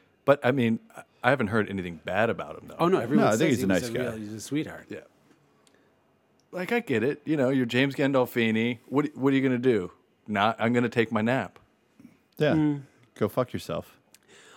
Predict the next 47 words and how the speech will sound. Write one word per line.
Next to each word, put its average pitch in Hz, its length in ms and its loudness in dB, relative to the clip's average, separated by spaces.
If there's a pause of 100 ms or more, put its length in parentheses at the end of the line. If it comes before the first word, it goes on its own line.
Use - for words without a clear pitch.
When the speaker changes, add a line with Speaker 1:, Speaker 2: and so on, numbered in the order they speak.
(160)
Speaker 2:
Although 156 180 4
we 175 140 4
were 160 80 0
talking 165 380 2
about 131 200 2
this, 120 140 -4
I 131 80 -2
told 156 360 0
you 151 120 4
about 117 240 0
my, 120 380 -2
my 117 200 -2
episode 117 500 -4
doing 117 280 -2
A 113 120 -4
D 113 140 -4
R 113 200 -2
with 107 260 -8 (1800)
Speaker 1:
Uh, 113 60 -16 (200)
yeah. 113 200 -4 (760)
Dude, 139 100 0
Speaker 3:
That's 190 180 4
a 254 40 4
Speaker 2:
I - 20 2
don't - 140 6
Speaker 3:
good - 80 2
Speaker 2:
know - 80 2
Speaker 3:
one. 147 80 2
Speaker 2:
if 139 60 0
I 120 80 2
can 120 200 0
mention 131 320 0 (100)
this. 143 540 -2 (540)
<laughs> - 540 -8
Speaker 1:
it's - 140 -14
up 135 140 -2
to 135 100 -10
you. 135 260 -4 (280)
Speaker 3:
Yeah. 98 260 2 (160)
Speaker 1:
We 139 140 0
can 170 140 -2
edit 139 260 0
that 110 180 -2
out 95 220 -4
if - 80 -20
you 92 100 -16
want. 78 160 -16